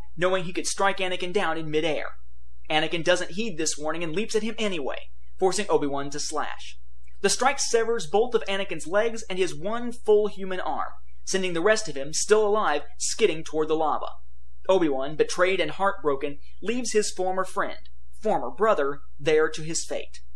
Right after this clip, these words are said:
He takes Anakin's lightsaber, which will later come into Luke Skywalker's possession, and returns to the ship. In the aftermath, Padme is taken to a medical station where she gives birth to twins, Luke and Leia,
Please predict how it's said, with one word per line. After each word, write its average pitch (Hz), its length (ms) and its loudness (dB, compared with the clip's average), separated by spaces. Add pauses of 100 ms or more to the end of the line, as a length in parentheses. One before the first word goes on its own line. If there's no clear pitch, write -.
(280)
He 180 120 0
takes 226 320 6
Anakin's 220 380 0
lightsaber, 147 680 0
which 180 140 2
will 180 100 2
later 196 220 4
come 190 180 -4
into 147 120 0
Luke 294 220 0
Skywalker's 139 520 0
possession, 147 460 0 (300)
and 196 100 0
returns 139 400 -2
to 147 100 -2
the 147 80 -2
ship. - 240 -2 (880)
In 190 80 0
the 175 140 0
aftermath, 254 560 0 (440)
Padme 247 260 6
is 233 180 2
taken 220 280 0
to 208 120 -2
a 185 40 -2
medical 185 340 0
station - 400 -2 (120)
where 139 120 -2
she 147 160 -2
gives 170 240 0
birth 165 320 0
to - 80 -2
twins, - 540 -2 (200)
Luke 226 320 -2 (140)
and 196 140 0
Leia, 143 280 0